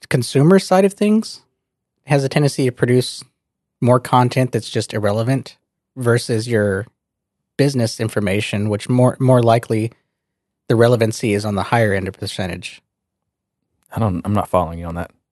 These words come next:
Speaker 1: Well, I mean, think about the, the type of things people post. They're, they're pictures of their dinner, or their dog did something cute. You know, they, you know, the, all these kind of random things that really don't, no one really cares about. So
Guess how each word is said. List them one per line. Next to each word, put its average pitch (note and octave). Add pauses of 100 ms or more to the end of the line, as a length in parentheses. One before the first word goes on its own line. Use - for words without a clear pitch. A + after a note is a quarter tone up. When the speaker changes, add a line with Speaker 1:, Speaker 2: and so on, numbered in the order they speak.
(1600)
Speaker 1:
Well, F3+
I E3+
mean, D#3+
think D#3+
about D3+
the, A#2+ (380)
the A#2+
type -
of A#2+
things A#2
people -
post. -
They're, G2 (120)
they're G2+ (300)
pictures C3
of A2+
their A2
dinner, G2
or G2
their G2
dog A2+
did G#2
something G#2
cute. F#2+
You F#2
know, G2+
they, A2+
you A#2
know, A#2
the, -
all D3+
these D#3+
kind D#3+
of A2+
random B2
things A2
that G#2
really D#3+ (300)
don't, D3+
no C#3
one C3+
really G#2+
cares C#3
about. F2+
So G#2+